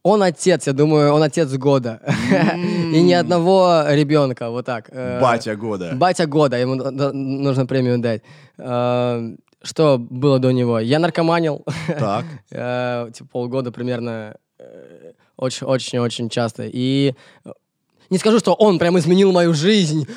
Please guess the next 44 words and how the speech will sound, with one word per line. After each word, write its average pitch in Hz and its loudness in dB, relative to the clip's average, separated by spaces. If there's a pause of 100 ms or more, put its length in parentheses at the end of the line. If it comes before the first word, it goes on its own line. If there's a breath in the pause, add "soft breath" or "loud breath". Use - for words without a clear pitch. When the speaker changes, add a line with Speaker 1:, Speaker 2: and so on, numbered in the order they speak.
(160 loud breath)
Speaker 1:
э, 151 -2 (140)
по-, 165 0
пустил 190 2
меня 185 6
по 185 2
ровной 190 2
дороге, 180 4
но 185 4 (400 loud breath)
так 190 0
и 202 6
было. 202 4
А, 185 2
но 214 6
я 233 8
не 240 4
хочу 247 4
так 196 4
прям, 185 2
чтобы 175 0
он 180 4
меня... 175 4
Нет. 180 2 (680)
Я 160 0
сам. 120 -2 (120)
То 131 -2
есть 113 -4
я 143 2
вижу, 156 2
вижу, 180 2
что 151 0
этот 139 -2
человек 147 2
не 156 4
употребляет, 123 0
Speaker 2:
Мгм. 120 -6
Speaker 1:
э, 117 -4
не 147 2
курит, 139 0
то - -4
есть 120 -4
я 135 -4
тогда 123 -4
и 123 -6
курил, 123 -12